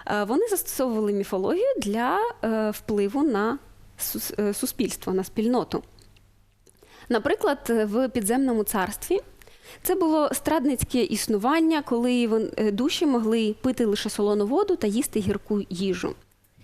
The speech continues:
І тут з'являється момент виховання суспільства,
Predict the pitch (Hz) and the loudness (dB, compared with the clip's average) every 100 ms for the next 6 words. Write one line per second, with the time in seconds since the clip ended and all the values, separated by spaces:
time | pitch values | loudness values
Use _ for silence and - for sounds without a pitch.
0 | - _ - 220 302 453 370 233 233 302 | -20 _ -8 -2 0 2 2 2 2 2
1 | 339 240 233 226 262 285 220 240 233 214 | 0 0 2 2 2 0 0 -2 0 2
2 | 220 233 254 247 226 - - 240 - - | 2 2 0 0 -4 -4 0 0 0 -6
3 | - | -6